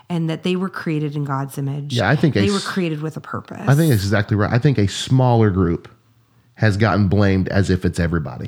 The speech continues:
Speaker 1: Yeah.
Speaker 2: Um, all, most Christians, all the Christians I know, um, would never mistreat anybody. You know, it's, so that's what's really sad. I, you know, I, so when I, when this news broke and I saw I was at a Christian school and the pastor's daughter died, I, I just, it just hit,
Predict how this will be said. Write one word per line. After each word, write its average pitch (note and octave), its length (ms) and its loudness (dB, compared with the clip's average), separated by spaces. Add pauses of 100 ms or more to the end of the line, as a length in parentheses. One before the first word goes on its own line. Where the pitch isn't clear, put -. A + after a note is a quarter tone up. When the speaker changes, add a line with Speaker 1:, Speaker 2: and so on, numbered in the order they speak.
Speaker 1:
Yeah. D3 240 -6 (400)
Speaker 2:
Um, F2 340 -4 (160)
all, F3+ 280 0
most F3+ 300 0
Christians, D#3 360 2
all E3 80 2
the F3 80 0
Christians C3 340 2
I A#2 140 2
know, F#2 420 2 (100)
um, F2+ 460 0
would G2+ 260 0
never F#2 280 2
mistreat F2+ 400 0
anybody. D#2 480 -2 (180)
You G2 140 0
know, F2 160 2
it's, F#2+ 180 0 (680)
so - 80 4
that's D4+ 140 2
what's C#3+ 220 2
really C3+ 200 4
sad. G#2+ 260 0
I, C3+ 160 2 (540)
you C3+ 100 4
know, A2+ 160 4
I, F2 260 0 (320)
so - 160 2
when D3+ 120 4
I, F3 100 4
when D3+ 160 4
this D#3 240 2
news B2+ 240 4
broke A#2 420 2
and A2 80 4
I G#2 60 4
saw G#2+ 140 2
I - 20 4
was G#2 100 2
at G2 60 4
a G2 60 2
Christian G2+ 360 0
school F#2+ 480 0 (140)
and F2 580 0
the - 80 -10
pastor's G2+ 440 0
daughter F#2+ 300 2
died, F2 440 0
I, E2 240 -2
I G2 120 0
just, F#2 200 -2
it A#2 120 0
just B2 240 2
hit, G#2+ 340 0